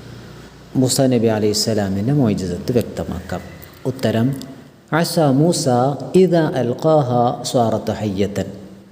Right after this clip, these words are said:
അളീമത്തൻ വഇദാ അഖദഹ സ്വാറത്ത് അസൻ ലാ ഹയ്യത്തൻ." മൂസാ നബിയുടെ വടി താഴെയിട്ടാൽ അത് പാമ്പാകും, അഥവാ വലിയ പാമ്പാകും. അതിനെ പിടിച്ചാൽ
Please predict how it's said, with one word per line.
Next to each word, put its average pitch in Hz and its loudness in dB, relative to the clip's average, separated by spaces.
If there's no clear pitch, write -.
അളീമത്തൻ 131 4
വഇദാ 123 4
അഖദഹ 120 0
സ്വാറത്ത് 131 0
അസൻ 127 0
ലാ 139 2
ഹയ്യത്തൻ." 95 -8
മൂസാ 113 0
നബിയുടെ 135 4
വടി 110 2
താഴെയിട്ടാൽ 107 0
അത് 123 2
പാമ്പാകും, 143 2
അഥവാ 117 0
വലിയ 110 2
പാമ്പാകും. 90 -2
അതിനെ 160 4
പിടിച്ചാൽ 151 0